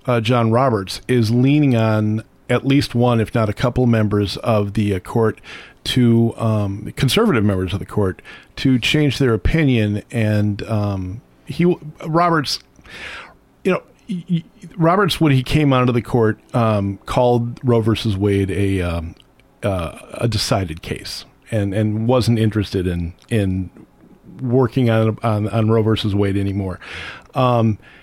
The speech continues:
and I, I get the feeling, I think a lot of us get the feeling that Roberts would like to preserve things the way they are. Um, and he, he's been leaning maybe, possibly, on a couple of the, uh, and maybe that's the wrong way to put it.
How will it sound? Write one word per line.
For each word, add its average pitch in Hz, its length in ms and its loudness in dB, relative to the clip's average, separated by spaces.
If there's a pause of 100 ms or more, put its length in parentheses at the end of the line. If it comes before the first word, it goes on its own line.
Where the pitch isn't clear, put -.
(300)
and 139 120 2
I, 135 220 2
I 143 120 0 (200)
get - 260 2
the 143 80 0
feeling, 123 480 2
I 107 80 0
think 135 200 0
a 123 60 2
lot 117 260 2
of 110 80 0
us 107 100 0
get 120 180 -4
the 110 80 -2
feeling 113 300 0
that 113 100 0
Roberts 120 380 0
would 120 140 0
like 117 160 2
to 110 60 -4
preserve 110 420 0
things 107 260 -2
the 123 80 0
way 104 160 0
they 95 180 -4
are. 82 240 -10 (720)
Um, 113 460 2 (520)
and 127 140 4
he, 139 100 4
he's 160 380 0
been 160 240 4
leaning 160 360 4
maybe, 123 440 2 (260)
possibly, 113 680 0
on 123 160 2
a 113 40 2
couple 120 360 0
of 101 80 2
the, 98 260 2
uh, 85 220 -4 (180)
and 143 160 4
maybe 165 180 4
that's 147 140 0
the 135 60 2
wrong 120 240 2
way 113 120 2
to - 60 -14
put - 300 -2
it. 78 160 -10